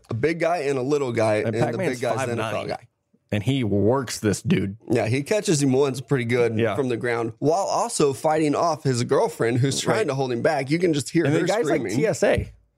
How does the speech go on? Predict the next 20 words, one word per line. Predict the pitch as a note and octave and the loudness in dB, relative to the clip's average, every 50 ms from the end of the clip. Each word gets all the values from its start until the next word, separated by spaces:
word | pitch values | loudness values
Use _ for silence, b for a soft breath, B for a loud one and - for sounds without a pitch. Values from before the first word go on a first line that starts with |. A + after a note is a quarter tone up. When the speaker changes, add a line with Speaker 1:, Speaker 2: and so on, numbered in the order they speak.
| _ _ _ _ _ _ _ - | _ _ _ _ _ _ _ -4
Speaker 2:
or | - A#2 | -2 0
Speaker 1:
Yeah, | G3+ | 2
Speaker 2:
something. | A#3 C4+ - F3 | 2 2 2 0
Speaker 1:
he's | - - C4 | 0 0 0
like | G#3+ E3 B2+ | -2 -2 -2
a | |
bag | A2+ G#2 C3+ F#3 B3 A#3+ | -2 0 0 0 0 0
checker | F#3 F3 - - - A#2+ G2+ | 0 0 0 0 0 -2 -2
or | |
Speaker 2:
He's | G2 F#2+ | 0 0
Speaker 1:
something. | D#3+ A3+ C#4+ - | 0 0 0 0
Speaker 2:
got | - | 0
a, | D3 | 0
Speaker 1:
He's | D#3+ F3+ A#3 | 0 0 0
Speaker 2:
he's | A#3 - A3 | -2 0 0
got | A#3+ A3 F3 | 2 0 2
an | B2 | 2
orange | C#3+ E3+ F3 C#3+ A#2+ | 0 0 0 0 0
vest | C#3+ F#3 - - - C#3 | 2 0 0 0 0 -2
on. | B2+ C#3 A3 A3 | 0 0 -2 -4